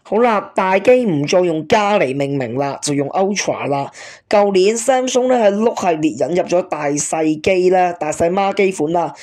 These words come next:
有六點三寸螢幕嘅 Note 十啦，較大六點八寸嘅 Note 十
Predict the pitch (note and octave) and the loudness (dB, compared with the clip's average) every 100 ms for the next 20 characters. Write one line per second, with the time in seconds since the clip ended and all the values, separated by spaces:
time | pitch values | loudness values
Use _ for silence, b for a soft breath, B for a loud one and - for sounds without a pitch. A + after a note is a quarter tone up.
0 | B B - F#3+ F#3+ - F3 A3 A#3 G#3 | B B -2 0 0 0 -2 0 -2 -2
1 | A3 F3 D#3 B2+ C3+ C3+ D3 E3+ F3+ - | -2 -2 -2 -2 -2 -2 0 0 -2 -6
2 | D3 D#3+ C#3+ B B B F#3+ F3 F3+ D#3+ | 0 0 0 B B B 0 2 2 0
3 | D#3 F#3 G3+ F3 E3 - D#3 D#3 E3 F#3 | 0 0 0 -2 -4 -4 -2 0 -2 -4
4 | - | -6